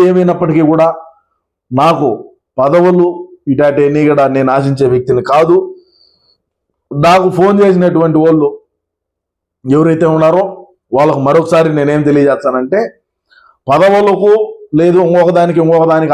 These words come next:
ఆశించి పనిచేసేటువంటి వ్యక్తి ఈ సీమరాజా కాదని చెప్పి మరొకసారి తెలియజేసుకుంటూ, నేను కేవలం మీరు ఎవడున్నా ఎవడు లేకపోయినా డిప్యూటీ సీఎంగా మా పార్టీ అధికారంలో ఉన్నప్పుడు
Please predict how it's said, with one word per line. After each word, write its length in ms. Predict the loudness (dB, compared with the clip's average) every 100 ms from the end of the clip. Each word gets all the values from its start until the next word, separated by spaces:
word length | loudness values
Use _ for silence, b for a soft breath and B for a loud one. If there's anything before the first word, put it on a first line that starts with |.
| 0
ఆశించి 300 | 0 -2 -2
పనిచేసేటువంటి 640 | -2 0 0 0 0 -2 -2
వ్యక్తి 260 | -2 0 0 0 -2 _ _ -2
ఈ 40 | -2 0
సీమరాజా 480 | 0 2 0 0 -2
కాదని 320 | 0 0 2 0
చెప్పి 240 | -2 0 0 -2 -10 _ _ -4
మరొకసారి 400 | 0 0 0 -2 0
తెలియజేసుకుంటూ, 640 | 2 2 0 -2 -4 -2 -2 -4 b b -4 0
నేను 240 | 2 0 0 0
కేవలం 420 | 2 4 2 0 -4 -18 -20 _ _ _ _ _ -4
మీరు 280 | 0 2 2 2
ఎవడున్నా 560 | 2 2 2 0 0 2 2 2
ఎవడు 200 | 2 2
లేకపోయినా 480 | 2 0 0 0 0 -2 -4 B -8 -4
డిప్యూటీ 320 | 0 2 0 0
సీఎంగా 380 | 0 2 2 2 0 B B -2
మా 80 | 0 2
పార్టీ 280 | 0 0 2 2
అధికారంలో 480 | 2 2 2 2 0 0
ఉన్నప్పుడు 360 | -2 -2 -2